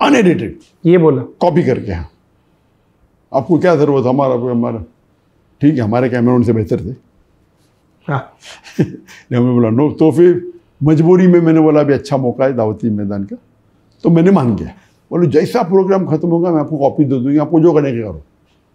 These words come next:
Speaker 1: और मैंने बोला, "भाई, हम उसको दिखाएंगे नहीं, आपका शो है,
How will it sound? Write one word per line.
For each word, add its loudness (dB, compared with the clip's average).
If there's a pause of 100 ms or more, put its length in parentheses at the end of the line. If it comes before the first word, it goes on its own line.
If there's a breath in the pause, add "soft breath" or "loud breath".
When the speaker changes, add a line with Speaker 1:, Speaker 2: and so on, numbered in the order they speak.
(960)
Speaker 1:
और 0
मैंने 4
बोला, 2
"भाई, 0
हम 0
उसको 0
दिखाएंगे 0
नहीं, 0 (360)
आपका -4
शो -2
है, 0